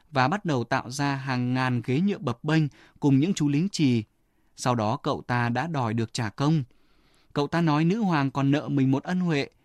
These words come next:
Mẫu hậu đã đuổi cậu ta đi và hết sức giận dữ. Mình đã tóm lấy cậu ta, cố gắng dùng cậu ta để truyền cho cậu một lời nhắn. Mình đã hy vọng cậu nhớ được." "Lời nhắn nào?"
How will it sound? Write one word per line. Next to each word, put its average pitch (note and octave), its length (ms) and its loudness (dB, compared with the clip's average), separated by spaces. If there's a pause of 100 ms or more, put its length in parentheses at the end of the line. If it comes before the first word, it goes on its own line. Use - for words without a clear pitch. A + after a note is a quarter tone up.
(500)
Mẫu A#2+ 220 -2
hậu C#3+ 180 0
đã - 160 -4
đuổi C#3 240 2
cậu A2 180 -8
ta C3 140 -4
đi B2+ 280 0 (240)
và G#2+ 160 0
hết D#3 160 -4
sức - 200 -8
giận - 220 -4
dữ. D#3+ 300 -2 (680)
Mình D3 200 4
đã E3+ 120 0
tóm D#3+ 240 2
lấy E3+ 140 0
cậu - 260 -2
ta, E3+ 240 0 (360)
cố D3+ 140 4
gắng D#3+ 240 0
dùng D#3 240 2
cậu B2+ 160 -6
ta C#3+ 220 -2
để B2 160 -2
truyền A2+ 300 0
cho C#3+ 140 -4
cậu C#3+ 160 -6
một A#2+ 240 -4
lời A#2+ 180 0
nhắn. B2+ 320 -2 (520)
Mình A#2 220 2
đã G#2+ 80 0
hy D3 200 0
vọng C3 240 -4
cậu B2 180 -6
nhớ B2 280 0
được." C#3+ 240 0 (760)
"Lời D3+ 180 6
nhắn D#3 200 2
nào?" D3 360 2